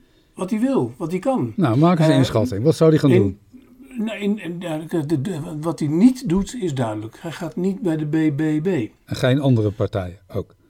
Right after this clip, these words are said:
Speaker 2: Hij sluit zich niet bij een bestaande partij aan. Dus hij heeft dus twee mo-, drie mogelijkheden. A, hij zegt: Voor mij heeft dit werk lang genoeg geduurd. Ik ga het op een andere manier mij nuttig maken in de samenleving. Twee,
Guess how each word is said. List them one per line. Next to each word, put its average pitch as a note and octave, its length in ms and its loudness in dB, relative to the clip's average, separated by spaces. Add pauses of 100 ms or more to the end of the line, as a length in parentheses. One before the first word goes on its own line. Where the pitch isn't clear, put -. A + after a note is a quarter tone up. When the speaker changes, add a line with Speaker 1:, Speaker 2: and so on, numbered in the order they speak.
(420)
Speaker 2:
Hij G#2+ 120 -4
sluit B2 240 2
zich - 140 -8
niet C#3+ 180 6
bij B2 140 4
een A#2+ 60 2
bestaande B2+ 380 0
partij G2+ 360 -6
aan. - 260 -16 (180)
Dus G2 140 -8
hij A2 80 -2
heeft A2+ 140 -2
dus - 140 -8
twee C3 280 2
mo-, B2 240 2
drie D3+ 220 6
mogelijkheden. F#2 600 -2 (800)
A, A2+ 240 -2 (440)
hij A2 160 -4
zegt: G#2+ 320 -2
Voor - 220 -4
mij A#2+ 240 2
heeft G#2+ 260 -2
dit A2 200 -2
werk G#2+ 320 -4
lang G#2 200 -2
genoeg B2+ 220 0
geduurd. D3+ 520 -2
Ik A#2+ 120 -6
ga A2+ 200 -10
het A#2 140 -4
op A#2 140 -10
een A2 120 -4
andere D#3+ 280 4
manier D3 420 4
mij C3 160 -2
nuttig C3 280 -2
maken B2 260 -4
in A#2+ 60 -4
de A2 60 -6
samenleving. A2+ 680 -6 (840)
Twee, B2 460 4